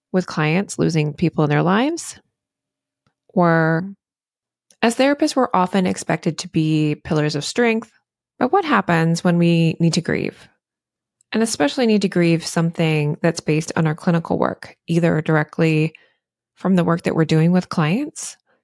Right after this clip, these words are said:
or grieving the loss of a client. So today I wanted to share one of my personal stories that lingers with me still to this day. And I think many of you will identify with having the stories of your clients inside of you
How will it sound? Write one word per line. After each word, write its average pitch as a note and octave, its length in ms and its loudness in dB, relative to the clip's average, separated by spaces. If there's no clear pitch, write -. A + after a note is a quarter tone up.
or F3 520 2
grieving F3+ 400 2
the D#3+ 100 2
loss D3+ 320 -2
of D#3+ 80 -8
a D#3+ 40 -10
client. - 400 -10
So - 140 0
today C#4+ 280 2
I E4+ 40 2
wanted C#4 280 2
to B3 60 4
share F#3 400 0
one F#3 140 0
of F#3 60 2
my F3+ 80 2
personal E3+ 400 -4
stories D#3 440 -2
that D3 380 -2
lingers F3+ 400 2
with F3 160 0
me F3 80 0
still F3+ 460 -2
to - 140 -4
this E3+ 200 -4
day. D#3 420 -4
And B3+ 120 2
I B3+ 80 2
think C#4 200 -4
many F#3+ 220 2
of F3 80 0
you F3+ 140 2
will E3+ 100 2
identify D3+ 640 0
with C#3+ 440 -4
having F3 500 0
the D#3+ 100 -2
stories F3+ 560 0
of D#3+ 180 0
your D3+ 100 -2
clients D#3+ 440 -2
inside D#3+ 340 -2
of D3+ 100 -4
you F#3+ 340 2